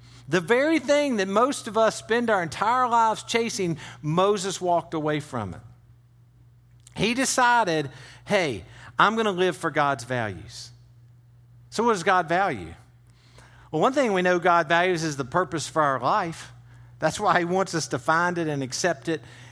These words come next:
and to live it. And Moses, he decided that God's purpose for his life was more important than comfort and popularity in that Egyptian culture.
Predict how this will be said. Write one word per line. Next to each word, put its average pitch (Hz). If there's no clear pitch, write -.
and 151
to 151
live 208
it. 196
And 175
Moses, 208
he 285
decided 269
that 196
God's 208
purpose 180
for 175
his 151
life 135
was 165
more 175
important 160
than 143
comfort 143
and 120
popularity 151
in 123
that 123
Egyptian 120
culture. 110